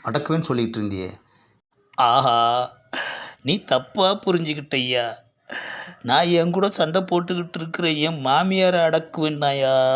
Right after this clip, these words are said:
சொல்லிக்கிட்டு இருந்தேன். சம்மந்தமே இல்லாம என்ன போய் காளையை அடக்க கூட்டிட்டு போயிட்டியேயா. ம்? நான் உனக்கு என்னய்யா பாவம் பண்ணினேன்?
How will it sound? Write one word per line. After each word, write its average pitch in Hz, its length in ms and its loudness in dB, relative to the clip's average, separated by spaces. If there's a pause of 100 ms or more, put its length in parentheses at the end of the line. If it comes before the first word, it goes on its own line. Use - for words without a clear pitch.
(120)
சொல்லிக்கிட்டு 139 540 -8
இருந்தேன். 104 420 -10 (760)
சம்மந்தமே 175 560 0 (200)
இல்லாம 170 480 -2 (960)
என்ன 98 260 -4 (160)
போய் 294 340 -2
காளையை 320 500 -2
அடக்க 170 320 -4
கூட்டிட்டு 147 580 -10
போயிட்டியேயா. 110 800 -6 (260)
ம்? 175 200 -6 (1040)
நான் 165 200 0
உனக்கு 185 340 -2
என்னய்யா 170 520 0 (160)
பாவம் 147 480 -2
பண்ணினேன்? 117 480 -8